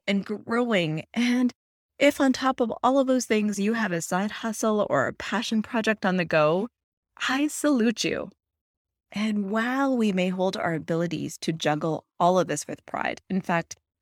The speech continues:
it may have become an essential part of our identity,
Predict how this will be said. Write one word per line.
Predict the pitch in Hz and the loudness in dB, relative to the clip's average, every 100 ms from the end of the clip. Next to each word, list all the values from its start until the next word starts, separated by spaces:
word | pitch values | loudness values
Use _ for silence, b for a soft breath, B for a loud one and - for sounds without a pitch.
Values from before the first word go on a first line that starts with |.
| - | -4
it | 185 | 2
may | 226 | 4
have | 254 269 | 4 2
become | - - 202 | -2 -2 -2
an | 175 | 0
essential | 170 196 185 180 | -2 -2 -2 -2
part | 170 - 233 226 - | -4 -4 -2 -2 0
of | 165 | 0
our | 151 | 0
identity, | 143 160 - - 165 - - - | 0 -2 -6 -6 -8 -8 -8 -10